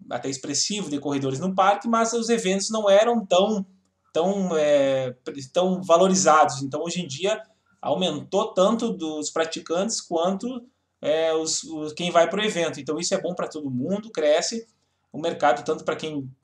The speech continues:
vai treinar alguém, que vai ser um professor que vai praticar, vai aplicar um treinamento, então tem uma, ah, quem vai fazer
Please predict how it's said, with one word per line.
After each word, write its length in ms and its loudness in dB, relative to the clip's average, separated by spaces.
vai 180 4
treinar 300 -2
alguém, 280 -2
que 140 -10
vai 140 -4
ser 140 -4
um 40 -4
professor 400 -10
que 100 -12
vai 300 -6
praticar, 840 2
vai 180 2
aplicar 400 -2
um 80 -2
treinamento, 600 -2
então 180 -6
tem 140 -10
uma, 140 -4
ah, 440 -6
quem 160 -4
vai 200 0
fazer 840 -2